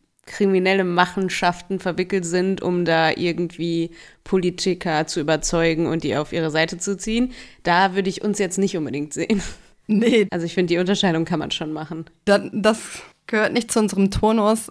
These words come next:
Speaker 2: Das sollte aber insgesamt nicht zu einem politischen Tonus gehören, ne? Und die Frage ist halt, wo fängt Bestechung an und wo hört sie auf?
Speaker 1: Ja, aber die, also es gibt ja nun mal die Unternehmen oder die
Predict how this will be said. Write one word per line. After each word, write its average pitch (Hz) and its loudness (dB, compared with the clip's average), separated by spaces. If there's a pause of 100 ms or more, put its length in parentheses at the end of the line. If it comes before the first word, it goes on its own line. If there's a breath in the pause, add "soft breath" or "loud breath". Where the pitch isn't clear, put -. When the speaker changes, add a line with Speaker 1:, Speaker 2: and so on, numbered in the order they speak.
(300)
Speaker 2:
Das 180 -2
sollte 214 2
aber 196 4
insgesamt 202 2
nicht 156 -2
zu - 4
einem 175 2
politischen 180 2
Tonus 165 2
gehören, 170 2
ne? 165 2
Und 202 2
die 190 2
Frage 196 4
ist 196 -2
halt, 190 4
wo 202 2
fängt 196 2
Bestechung 190 2
an 185 2
und 175 0
wo 180 2
hört 175 2
sie - -2
auf? 92 -2 (180)
Speaker 1:
Ja, 214 0
aber 196 0
die, 185 -4
also 190 0
es 175 -6
gibt 247 -4
ja 190 2
nun 185 0
mal 175 2
die 175 -2 (100)
Unternehmen 175 -2
oder 156 -4
die 160 -10